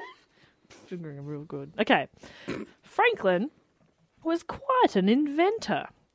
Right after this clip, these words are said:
Speaker 2: Among his many creations were the lightning rod,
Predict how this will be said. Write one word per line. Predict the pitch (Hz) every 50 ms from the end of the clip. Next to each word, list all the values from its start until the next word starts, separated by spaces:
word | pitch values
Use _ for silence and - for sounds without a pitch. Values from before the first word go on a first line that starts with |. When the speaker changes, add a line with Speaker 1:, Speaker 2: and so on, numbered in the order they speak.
| - - - - _ -
Speaker 2:
Among | 190 208 233 247 254
his | 247 240 208 196
many | 202 226 285 381 381
creations | - - 208 175 156 151 160 - - 180 185 175
were | 240 269 381 403 339 208 156 135 123 107 - _ _ _ _ _ _ _
the | - 214 254
lightning | 330 403 427 370 294 214 214 202 185 180
rod, | 165 156 139 123 135 156 -